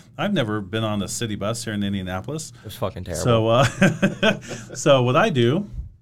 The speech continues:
Speaker 1: um, I go down. This is before the red line and the green line and the blue line or whatever lines we got, the purple line. I, uh,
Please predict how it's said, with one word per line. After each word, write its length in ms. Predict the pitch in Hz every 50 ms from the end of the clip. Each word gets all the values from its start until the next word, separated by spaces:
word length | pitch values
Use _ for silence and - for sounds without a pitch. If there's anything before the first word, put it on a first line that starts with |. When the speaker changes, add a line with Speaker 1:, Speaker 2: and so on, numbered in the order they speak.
| _ _ _ _ - - -
Speaker 1:
um, 520 | 104 104 104 104 101 101 98 98 101 95 -
I 120 | - 113 123
go 220 | 127 135 127 131
down. 300 | 117 120 113 110 120 123
This 160 | 135 131 -
is 60 | - -
before 260 | 120 113 - 117 117
the 80 | 110 98
red 220 | 90 101 104 98
line 180 | 98 104 107 107
and 100 | 101 92
the 40 | 87
green 200 | 95 101 104 104
line 220 | 98 98 104 107
and 80 | 104 95
the 60 | 87
blue 220 | 80 90 92 101
line 280 | 104 101 95 95 98 107
or 40 | 104
whatever 240 | 92 90 92 92 95
lines 240 | 90 90 92 80
we 60 | 85 80
got, 220 | 85 87 101 87
the 80 | 85 92
purple 240 | - - - -
line. 200 | 95 98 104 117 - - - - - - - - -
I, 220 | 107 113 123 127
uh, 260 | 117 107 101 98 92